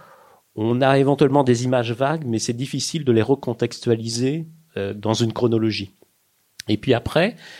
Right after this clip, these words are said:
bah, il y a l'adolescence et puis il y a les hormones. Et il y a toutes les premières fois de, de sa vie. Et, et en fait, ce, ce sont des périodes très privilégiées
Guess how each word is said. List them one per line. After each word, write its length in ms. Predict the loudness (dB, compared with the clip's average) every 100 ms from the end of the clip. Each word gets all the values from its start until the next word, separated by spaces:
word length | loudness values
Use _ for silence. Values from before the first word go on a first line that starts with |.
| -10
bah, 140 | -4 0
il 40 |
y 60 | 2
a 40 |
l'adolescence 640 | 2 4 2 2 -2 -6 -8
et 80 | -10
puis 140 | -6
il 40 | -4
y 40 |
a 20 |
les 160 | -2 -4
hormones. 420 | -6 -10 -14 -20 _ _ _ _ -20 -10 2
Et 200 | 2 2
il 140 | 2
y 80 | 2
a 60 | 2
toutes 200 | 2 2
les 80 |
premières 380 | 0 -2 -4 -6
fois 340 | -10 -14 -14 -16 _ _ _ -20 -20 -12
de, 200 | -10 -8
de 160 | -6
sa 180 | -2 -2
vie. 360 | -4 -10 -18 _
Et, 400 | -2 0 0 0
et 40 | -2
en 80 | -2
fait, 400 | -6 -8 -8 -8
ce, 200 | -8 -6
ce 180 | 2 2
sont 360 | 2 0 0
des 100 | -2
périodes 540 | -2 -2 -4 -4 -6 -10
très 320 | -4 -2 -2
privilégiées 880 | -4 -4 -2 2 2 2 -2 -2